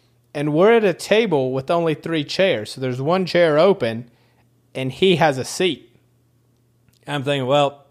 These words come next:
this can't be bad." Worst case, I'm gonna have some beers with Carrie, and that's a good story. So he sits down, I think Jay introduces me, and he introduces the fact that I work for Shock Mansion, which at the <laughs> time,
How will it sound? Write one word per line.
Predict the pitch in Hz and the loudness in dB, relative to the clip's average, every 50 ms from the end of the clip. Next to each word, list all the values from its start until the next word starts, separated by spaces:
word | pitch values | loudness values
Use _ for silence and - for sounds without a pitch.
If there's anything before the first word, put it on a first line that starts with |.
| _ _ | _ _
this | 131 147 185 202 202 | -2 2 2 2 2
can't | - - 233 233 185 165 | 0 0 0 0 0 0
be | 185 180 160 | 0 0 0
bad." | 131 147 170 175 160 143 131 131 - - _ _ _ _ - | 2 2 2 2 2 2 -2 -4 -8 -14 _ _ _ _ 0
Worst | 147 180 196 180 - - | 4 4 4 2 0 0
case, | - 196 196 170 156 147 147 - | 2 4 4 4 4 2 0 -4
I'm | 143 147 147 | -6 -6 -6
gonna | 143 139 | -4 -2
have | 147 147 143 | -2 -2 -2
some | - - 139 | -4 -8 -8
beers | 127 127 151 156 156 156 151 147 147 | -4 0 2 2 4 2 2 0 -4
with | 135 127 - | -6 -10 -6
Carrie, | - 160 151 151 147 143 143 143 143 | -2 -2 0 2 2 2 0 0 -2
and | 131 135 131 127 123 120 120 117 117 117 | -4 -4 -6 -4 -4 -6 -6 -6 -4 -2
that's | 139 143 139 - | -2 -2 -2 -2
a | 139 120 | -6 -8
good | 120 127 120 - | -8 -8 -8 -10
story. | - - - 156 151 131 104 107 - _ _ _ _ _ _ _ _ _ _ _ _ _ | -12 -8 -4 -4 -4 -4 -6 -8 -12 _ _ _ _ _ _ _ _ _ _ _ _ _
So | - - - 175 160 160 156 156 151 | -10 -2 2 4 6 6 6 4 2
he | 131 185 202 | 0 0 -2
sits | 196 - 196 190 175 160 147 | 0 0 -2 -2 -2 -4 -2
down, | 160 160 165 165 165 165 165 165 160 | 0 2 2 2 2 0 0 0 0
I | 156 147 | -2 -2
think | 143 - 165 156 143 131 | -2 -2 -4 -4 -4 -2
Jay | 131 156 156 156 156 | 0 0 2 2 0
introduces | 156 143 - 147 139 151 151 147 - 160 143 139 147 | -2 -2 -4 -2 -2 0 -2 -2 -2 -4 -6 -4 -2
me, | 147 147 147 143 143 139 | 0 0 0 -2 -4 -6
and | - 143 131 131 127 127 120 | -8 -8 -8 -6 -6 -6 -6
he | 143 143 143 147 | -6 -6 -4 -4
introduces | 143 131 - 139 135 156 175 160 - - 151 139 131 | -4 -4 -4 -2 0 0 0 0 -2 -4 -4 -4 -4
the | 127 143 131 | -6 -8 -6
fact | - - 151 143 139 135 143 | -2 0 2 2 0 0 -4
that | 135 131 131 | -4 -2 0
I | 131 131 131 | 0 0 0
work | 127 135 135 135 131 135 | 0 0 -2 -2 -4 -6
for | - - 127 123 123 | -10 -10 -8 -8 -8
Shock | - - - 202 214 202 160 | -4 0 4 4 4 4 2
Mansion, | 143 135 131 123 117 - 107 95 - - _ _ _ _ _ _ | 0 -4 -6 -6 -8 -10 -14 -16 -18 -20 _ _ _ _ _ _
which | - 151 156 151 - - | -2 0 0 0 -2 -2
at | - 185 175 165 | -2 -2 -2 -2
the | 165 | -4
<laughs> | 147 - - 208 202 | -4 0 2 2 4
time, | 190 - 185 156 147 139 | 4 4 2 0 0 -4